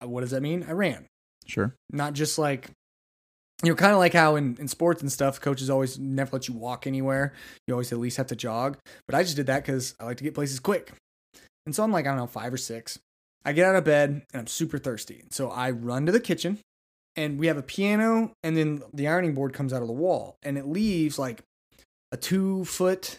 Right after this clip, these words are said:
Speaker 1: gap maybe between the piano and the end of the ironing board. So
Speaker 2: Mm-hmm.
Speaker 1: when it's down, you just gotta scoot around it, right? You can't, it's in the middle of the, the walkway.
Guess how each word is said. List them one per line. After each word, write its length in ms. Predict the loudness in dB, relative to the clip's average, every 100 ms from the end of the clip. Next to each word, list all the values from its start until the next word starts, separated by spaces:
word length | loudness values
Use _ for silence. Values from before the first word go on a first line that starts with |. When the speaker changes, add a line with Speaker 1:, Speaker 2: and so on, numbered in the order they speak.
| _ -4
Speaker 1:
gap 280 | 0 0 0
maybe 360 | 0 0 0 -2
between 300 | -2 -2 -2
the 80 |
piano 580 | -2 -2 0 2 2 2
and 140 | 0 -2
the 80 | 0
end 60 |
of 40 | 0
the 120 | 0
ironing 300 | 0 0 0
board. 220 | 0 0
So 440 | 4 6 8 8 4
Speaker 2:
Mm-hmm. 80 | -2
Speaker 1:
when 100 | -4
it's 160 | -4 -2
down, 560 | 2 4 6 4 2 -4 _ _ -6
you 80 | -2
just 160 | 0
gotta 160 | 2 2
scoot 280 | 0 0 0
around 340 | 0 -2 -4
it, 100 | -6
right? 200 | -4 -4
You 120 | -4 -4
can't, 300 | -2 -2 -6 _ _ _ _ -8
it's 200 | -8 -4
in 160 | -2
the 60 | 0
middle 340 | 2 0 0
of 120 | -2 -4
the, 220 | -6 -6 -14 _ -8
the 60 | 0
walkway. 460 | 0 0 -6 -12